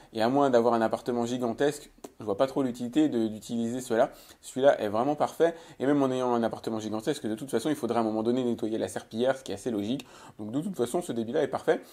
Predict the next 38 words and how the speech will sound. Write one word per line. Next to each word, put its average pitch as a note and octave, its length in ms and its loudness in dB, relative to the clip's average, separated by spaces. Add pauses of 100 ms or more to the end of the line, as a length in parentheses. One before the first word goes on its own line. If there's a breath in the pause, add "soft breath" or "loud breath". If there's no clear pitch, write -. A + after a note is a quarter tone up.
(200 loud breath)
Et A3+ 180 2
le D3+ 140 4
mode G#3 180 4
turbo F3+ 320 2
sur F#3 140 2
les D3 100 6
tapis, C#3 320 0 (240 loud breath)
le D#3 140 8
robot D#3 260 8
est C3+ 180 2
étiqué-, B2+ 380 -2
est A#2 320 2
équipé F#3 380 -6
d'un C#3 100 2
détecteur D#3+ 540 2
de D3 80 2
tapis, D3 400 -2 (240 loud breath)
et A2 80 -6
en G#2 80 -2
gros C#3 120 0
si - 140 -8
jamais D3+ 240 0
il F#3 60 2
en D3+ 100 4
croise B2+ 340 2
un, D#3 300 4
et A2+ 80 -6
qu'il B2 160 -2
est B2 60 2
par A#2+ 100 8
exemple B2+ 400 0
en A#2 100 0
mode A#2+ 280 6
ici, C#3+ 400 -6 (240 loud breath)
on - 60 -10
va G2+ 80 -2
dire G#2+ 200 -2
minimal, D#3+ 500 4